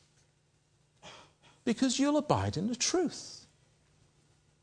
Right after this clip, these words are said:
Because that's the glorious work of God's Spirit. For each one here this morning who truly is abiding in Christ, he will keep you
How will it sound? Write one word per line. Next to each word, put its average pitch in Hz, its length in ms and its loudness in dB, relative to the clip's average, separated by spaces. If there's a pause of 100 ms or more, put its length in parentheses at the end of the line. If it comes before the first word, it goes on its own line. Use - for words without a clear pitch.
(640)
Because 135 240 0
that's 247 200 2
the 262 100 0
glorious 208 600 2
work 156 300 0
of 156 100 -8
God's 147 240 -4
Spirit. - 600 -4 (1300)
For - 140 -4 (160)
each - 500 0 (160)
one 196 340 4
here 160 340 2
this - 260 0
morning 107 380 2 (960)
who 113 180 0
truly 208 680 4
is 104 220 0
abiding 175 840 0
in 143 160 -2
Christ, - 800 -4 (880)
he 123 480 0 (720)
will 104 160 0
keep - 420 -6
you 87 160 -6